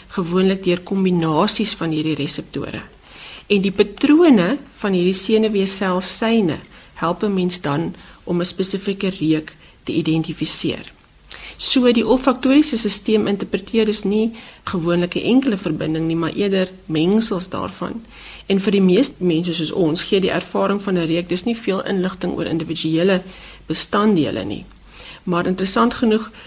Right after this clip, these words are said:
professionele mense op hierdie gebied soos byvoorbeeld parfuum en wynmakers kan met opleiding wel uiteindelik leer om individuele molekules in mengsels te kan onderskei. So kom ons praat nou 'n bietjie oor die,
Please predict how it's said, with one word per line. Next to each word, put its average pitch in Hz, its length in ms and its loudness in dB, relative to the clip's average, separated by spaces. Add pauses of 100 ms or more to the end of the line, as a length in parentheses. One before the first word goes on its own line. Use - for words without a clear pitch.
professionele 190 580 0
mense 185 300 4
op 185 60 -2
hierdie 190 180 0
gebied 180 260 -4
soos 185 120 -6
byvoorbeeld 175 380 -8
parfuum 180 380 -4
en 170 120 -2
wynmakers 180 680 -2 (300)
kan 175 200 -2
met 170 260 -4
opleiding 175 680 -2 (480)
wel 180 400 2
uiteindelik 170 680 0 (120)
leer 175 360 2
om 165 100 -2
individuele 156 500 0
molekules 156 640 -2
in 180 220 -2
mengsels 160 560 -4 (140)
te 147 100 -10
kan 165 220 -6
onderskei. 160 560 -6 (960)
So - 160 -2
kom 277 220 6
ons 302 80 2
praat 233 260 2
nou 240 100 2
'n 190 40 0
bietjie 160 280 0
oor 180 180 0
die, 170 220 -4